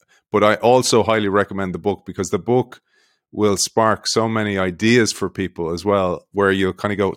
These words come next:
"That's exactly what's happening to us." And I felt that piece of service was really important. And it's also something that you recommend for innovators within organizations, is to share these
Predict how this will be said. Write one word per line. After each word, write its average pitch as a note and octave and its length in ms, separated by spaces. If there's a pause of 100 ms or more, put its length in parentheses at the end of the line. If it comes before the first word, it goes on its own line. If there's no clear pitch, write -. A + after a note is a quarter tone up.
"That's - 240
exactly C#3+ 440
what's B2+ 220
happening A#2+ 420
to A#2+ 200
us." - 260 (480)
And G2+ 320 (480)
I A#2+ 140
felt B2+ 320
that - 380
piece B2 260
of G2+ 120
service G2+ 480
was F#2+ 180
really G2 180
important. F2+ 460
And G2+ 160
it's G2 140
also A#2+ 300
something G#2 400
that F#2+ 200
you F#2 380
recommend G2+ 720
for F#2 500
innovators F2+ 520
within F#2 220
organizations, F2 760
is G#2+ 180
to - 140
share A#2 360
these F#2+ 460